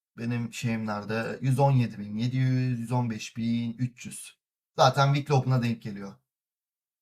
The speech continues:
Bakın, hop, yüzde ikilik bir range. Bu likidasyon seviyesi. Bu likidasyon seviyesi yüzde ikilik bir range. Çok güzel bir range. Ben bugünkü gelecek sert fitiller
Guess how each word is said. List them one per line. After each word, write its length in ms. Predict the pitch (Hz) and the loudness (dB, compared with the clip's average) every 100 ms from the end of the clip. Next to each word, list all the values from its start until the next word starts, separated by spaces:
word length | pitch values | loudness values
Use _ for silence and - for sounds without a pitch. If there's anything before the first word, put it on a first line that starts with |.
| _ _ _ _ _ _ _ _ _ - | _ _ _ _ _ _ _ _ _ 2
Bakın, 500 | - - 156 117 - _ _ | 4 6 4 0 -4 _ _
hop, 340 | 185 208 - - | 6 6 4 -2
yüzde 420 | 202 226 180 196 | 2 2 2 0
ikilik 340 | 190 202 208 | 0 -2 -2
bir 200 | 196 170 | -2 0
range. 280 | 170 135 117 - - | 2 2 0 -8 -4
Bu 120 | 180 | 2
likidasyon 560 | 185 - 165 160 175 165 | 2 6 6 6 2 -2
seviyesi. 640 | 160 135 123 - 110 101 _ _ _ _ _ _ _ _ _ - | 0 0 0 -2 -10 -12 _ _ _ _ _ _ _ _ _ -2
Bu 120 | 196 | 2
likidasyon 480 | 196 208 208 202 214 | 4 10 10 10 0
seviyesi 420 | 202 160 147 - | 0 0 0 -2
yüzde 280 | 185 170 180 | -4 -2 -2
ikilik 300 | 147 170 175 | -2 -4 -4
bir 100 | 175 | -4
range. 260 | 165 160 156 | 0 0 -2
Çok 260 | - 185 | -2 0
güzel 300 | 139 131 123 | 4 6 4
bir 100 | 110 | 2
range. 300 | 113 156 - - _ - - _ 170 | -2 -2 -4 -14 _ -20 -20 _ 10
Ben 440 | 196 214 214 170 | 12 12 8 2
bugünkü 340 | 185 202 170 | 4 4 2
gelecek 420 | 160 143 143 160 - | 2 2 2 -2 0
sert 320 | 147 160 - | 4 4 2
fitiller 640 | - 156 135 139 127 - | -8 2 6 6 4 -6